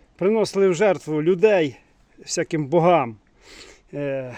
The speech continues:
страшно рідкісна річ із-за того, що вона залізна. Е, бо якби бронзові, там, з кольорових металів, бронзи, там, золота, е,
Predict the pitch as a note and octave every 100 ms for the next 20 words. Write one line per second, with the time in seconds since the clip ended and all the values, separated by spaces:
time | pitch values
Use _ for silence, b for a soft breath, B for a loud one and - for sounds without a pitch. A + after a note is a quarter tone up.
0 | B B - - A3 G#3+ F3+ - F#3 G3
1 | E3 F#3 E3+ F#3 F3+ F3+ G#3+ - - -
2 | F3+ D3+ E3+ F#3+ F3 D#3+ F3+ F3 E3+ C#3+
3 | C3 F#3 G#3+ D3+ C3+ A2+ _ _ b b
4 | b b b _ D#3 C#3 C#3+ B2+ B B
5 | B C#3 D3 D3+ D3+ C#3 C3+ F#3+ G3+ D#3
6 | E3 D#3 C#3+ C#3 B2+ - E3 G3 F3+ D#3+
7 | D#3 D3 D#3+ C#3 B2+ D#3 G#3 D#3+ C#3+ C#3+
8 | B2+ A#2 F#3+ F3+ - D3+ - B B B
9 | B _ C#3 C3